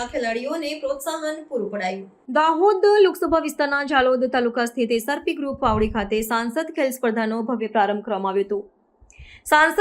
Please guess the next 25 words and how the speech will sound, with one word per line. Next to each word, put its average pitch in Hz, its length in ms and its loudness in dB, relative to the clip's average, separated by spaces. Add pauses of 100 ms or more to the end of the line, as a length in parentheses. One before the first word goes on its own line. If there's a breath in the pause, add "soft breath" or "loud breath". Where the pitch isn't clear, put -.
(120)
શ્રી 403 220 4
જશવંતસિંહ 311 460 -2
ભાભોરના 262 300 2
આયોજન 247 280 0
હેઠળ 240 240 2
યોજાયેલા 226 520 4
ખેલ 233 220 0
મહોત્સવમાં 269 580 -2
સ્થાનિક 320 380 -2
ખેલાડીઓએ 240 380 4
મોટી 233 200 2
સંખ્યામાં 220 400 0
ઉત્સાહભેર 285 440 0
ભાગ 233 260 0
લીધો 208 200 4
હતો. 247 340 2 (580 loud breath)
સાંસદ 294 340 4
શ્રી 381 220 4
ભાભોર 294 420 4
અને 269 180 4
અન્ય 254 180 2
મહાનુભાવોએ 233 1080 4
રમતવીરોને 240 540 2
પ્રોત્સાહન 254 460 -2
કરીને 226 640 -2